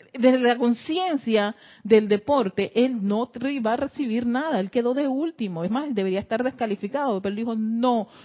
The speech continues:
no hice todo lo que, todo el entrenamiento, todo lo que pasó. He viajado hasta acá para, para quedarme en el piso llorando. No, señor, yo voy para mi meta." Y se <laughs> levantó.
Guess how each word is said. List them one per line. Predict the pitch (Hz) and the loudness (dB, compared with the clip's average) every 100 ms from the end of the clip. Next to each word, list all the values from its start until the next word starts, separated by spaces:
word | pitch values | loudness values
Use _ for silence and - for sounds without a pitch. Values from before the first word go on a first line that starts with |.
| - | -6
no | 220 233 | 2 4
hice | 247 240 233 | 4 2 0
todo | - 302 302 | 2 2 4
lo | 269 247 | 4 2
que, | 233 220 202 - _ _ - | 2 0 -2 -12 _ _ -2
todo | 311 285 | 4 6
el | 277 | 6
entrenamiento, | 247 214 208 220 214 185 170 - - - | 4 0 -2 0 -2 -2 -8 -8 -20 2
todo | 285 277 | 6 6
lo | 269 | 4
que | 220 | 0
pasó. | 196 190 220 196 - _ _ - | -4 -2 -2 -2 -6 _ _ 2
He | 262 | 4
viajado | 269 254 254 240 226 | 4 2 2 2 2
hasta | 226 185 | -2 -4
acá | 185 175 170 | -2 -2 -2
para, | 180 165 165 - - | -2 -2 -6 -12 -6
para | 190 190 | 0 0
quedarme | 185 202 240 302 294 | 0 0 0 0 -2
en | |
el | 233 | -2
piso | 208 262 302 | -2 -6 -4
llorando. | 269 285 277 226 | -2 0 0 0
No, | 220 359 381 | 2 0 2
señor, | 349 339 339 285 | 0 2 0 0
yo | 254 247 | 0 0
voy | 226 349 294 | 4 4 4
para | 311 247 | 2 2
mi | 226 | 0
meta." | 220 170 147 _ _ _ _ | 0 -4 -10 _ _ _ _
Y | 226 | 4
se | 208 226 | 6 6
<laughs> | |
levantó. | 175 - - 214 | 6 2 -2 -2